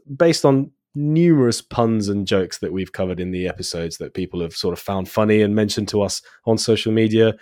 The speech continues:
and people have been buying this stuff. I got my own, um, Generation two Omnibot glove box mug in the other day, which I'm thrilled with. So go there, get some merch,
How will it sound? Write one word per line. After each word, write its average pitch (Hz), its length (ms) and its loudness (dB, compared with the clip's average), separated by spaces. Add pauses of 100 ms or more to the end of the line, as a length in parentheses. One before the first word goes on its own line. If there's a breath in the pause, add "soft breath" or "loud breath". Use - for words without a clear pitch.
(260 soft breath)
and 120 120 -4
people 120 220 4
have 117 80 4
been 123 160 4
buying 131 260 4
this 107 120 -2
stuff. - 320 -6
I 98 60 -10
got 104 180 -8
my 107 140 0
own, 117 280 6
um, 110 320 2
Generation 110 520 0
two 113 280 -2
Omnibot 110 480 -2
glove 113 280 0
box 110 360 0
mug 110 300 0
in 113 200 -2
the 117 80 2
other 117 160 0
day, 135 340 2
which - 120 -8
I'm 120 100 -2
thrilled 165 320 0
with. 95 220 0 (100)
So 107 260 2
go 143 200 4
there, 123 280 6 (120)
get - 140 -4
some 98 220 -6
merch, 98 400 -4